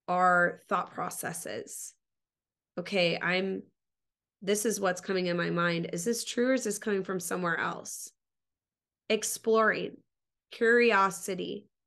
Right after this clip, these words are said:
building awareness. Number two, inviting people into your process,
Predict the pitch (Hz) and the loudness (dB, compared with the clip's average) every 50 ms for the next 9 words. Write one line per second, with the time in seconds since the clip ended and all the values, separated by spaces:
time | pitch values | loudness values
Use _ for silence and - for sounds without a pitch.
0 | _ _ _ _ _ _ _ - 202 208 208 202 214 214 202 190 190 180 175 170 | _ _ _ _ _ _ _ 0 2 4 4 6 6 6 6 4 4 2 2 0
1 | 170 - - - - - - - - - _ _ _ _ _ - 202 214 208 220 | -2 -4 -6 -10 -12 -12 -12 -14 -14 -16 _ _ _ _ _ 0 0 2 2 2
2 | 214 214 - - - 226 214 190 180 185 - _ _ _ _ _ _ _ _ _ | 0 0 -2 -2 0 0 0 0 -2 -4 -10 _ _ _ _ _ _ _ _ _
3 | _ - - 220 226 226 196 196 220 202 233 254 294 302 294 277 - - - 233 | _ 0 4 6 6 6 4 4 4 4 4 4 4 4 4 2 2 -2 -8 -6
4 | 214 - 233 214 208 202 202 208 202 _ _ _ _ _ - 190 202 202 202 - | -4 -2 0 0 2 0 0 -2 -8 _ _ _ _ _ 2 2 2 4 4 2
5 | 220 196 185 180 175 - 180 175 175 170 - - 160 151 170 - - - | 4 4 4 2 2 0 -2 -2 -2 -2 -4 -8 -8 -8 -8 -10 -12 -12